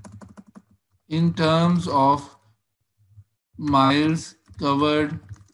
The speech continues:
by the car, which were not observed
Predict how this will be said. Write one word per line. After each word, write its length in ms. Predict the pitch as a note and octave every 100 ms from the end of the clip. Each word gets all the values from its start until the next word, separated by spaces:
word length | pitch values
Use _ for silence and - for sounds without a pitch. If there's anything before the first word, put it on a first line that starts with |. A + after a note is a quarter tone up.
| _
by 300 | E3 C3+ C3
the 300 | C3 C3 B2+ A#2+
car, 560 | D#3+ D3+ C3+ C3 D3+ - - _ _ _ - - - _ - - _ - _ _ - _ G2 - - - - - - - -
which 340 | D3 D#3 D#3+
were 400 | D#3+ D3 D3 D3 D3 - _ -
not 460 | D3 D3 E3 E3 - _ _ _ _ _ _ _
observed 580 | C#3 C3 D3+ D3+ D#3+ D#3+